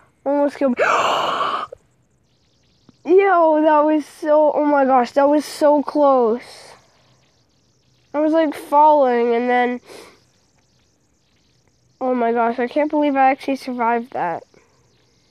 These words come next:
All right, two more rounds of, um, surviving, and then, okay, I'm not, actually not sure how long this episode's gonna be. It might be a bit of a long episode. Noob shop.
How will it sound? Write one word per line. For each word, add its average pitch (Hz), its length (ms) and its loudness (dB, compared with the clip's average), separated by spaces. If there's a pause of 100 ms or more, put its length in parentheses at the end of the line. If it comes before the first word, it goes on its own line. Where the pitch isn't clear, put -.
(1500)
All 269 60 -4
right, 220 240 0
two 320 160 -2
more 320 200 2
rounds 277 360 0
of, 254 400 -4
um, 254 200 -4
surviving, 247 800 -2
and 233 360 -6
then, 285 680 0 (100)
okay, 254 220 -4
I'm 240 200 0
not, 320 260 -2
actually 294 400 -4
not 277 200 -2
sure 262 220 -6
how 254 240 -4
long 240 260 -2
this 240 180 -8
episode's 262 440 -6
gonna 277 260 -4
be. 277 280 -4 (880)
It 262 60 -6
might 277 240 -2
be 269 140 -2
a 262 100 0
bit 254 420 -2
of 254 80 -8
a 240 120 -4
long 214 300 -2
episode. 202 560 -12 (2750)
Noob 294 420 4
shop. 254 440 0